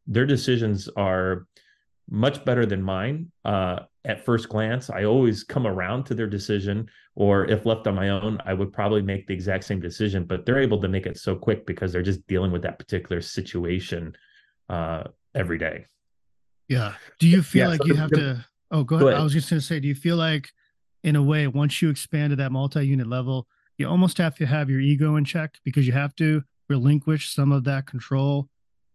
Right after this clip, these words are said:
Speaker 2: to your, your managers or your other owners or, or whoever they may be, do you feel like you have to kinda step back, and does it feel weird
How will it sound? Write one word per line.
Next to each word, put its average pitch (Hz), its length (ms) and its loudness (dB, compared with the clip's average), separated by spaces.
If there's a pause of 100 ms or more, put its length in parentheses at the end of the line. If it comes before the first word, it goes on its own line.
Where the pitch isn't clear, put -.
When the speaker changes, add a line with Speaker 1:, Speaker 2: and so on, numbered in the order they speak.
(180)
Speaker 2:
to 151 320 6
your, 139 580 2
your 135 240 2
managers 143 880 0 (140)
or 131 300 2
your 127 180 0
other 131 260 0
owners 131 440 2
or, 117 100 -6
or 120 120 -10
whoever 139 340 2
they 135 140 2
may 127 200 2
be, 131 320 2
do - 60 -6 (480)
you 139 60 0
feel 170 160 0
like 165 160 0
you 151 80 4
have 147 160 2
to 147 80 -2
kinda 147 300 0
step 143 360 -6
back, 139 320 -2
and 139 100 4
does 123 140 2
it 123 100 -4
feel 156 420 2
weird 131 480 2